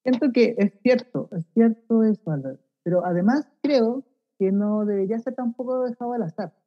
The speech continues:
A lo mejor estoy pensando, una, estoy poniendo una posición súper moral en este momento, en el sentido que a lo mejor esta necesidad de generar conciencia crítica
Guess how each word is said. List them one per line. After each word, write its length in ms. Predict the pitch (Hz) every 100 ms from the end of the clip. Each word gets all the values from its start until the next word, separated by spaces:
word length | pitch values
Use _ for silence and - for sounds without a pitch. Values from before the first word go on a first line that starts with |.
| _ _ -
A 80 | 165
lo 80 | 165
mejor 420 | 156 196 196 196 _
estoy 160 | - 160
pensando, 360 | 156 170 170
una, 100 | 175 -
estoy 240 | - 202 208
poniendo 320 | 190 190 202
una 100 | 196
posición 240 | 165 190
súper 160 | 170 196
moral 340 | 160 156 190
en 140 | 233 220
este 240 | 220 226 233
momento, 520 | 233 262 233 - 147 - _ _ _ _
en 100 | 175
el 60 | 170
sentido 320 | 175 170 214
que 60 | 208
a 20 |
lo 100 | 196
mejor 480 | 190 175 214 220 214
esta 400 | 208 196 - 214
necesidad 600 | 202 180 170 175 180 202
de 300 | 185 175 170 - _ _ _
generar 280 | 170 160 190
conciencia 440 | 247 226 240 233 240
crítica 520 | 277 226 170 175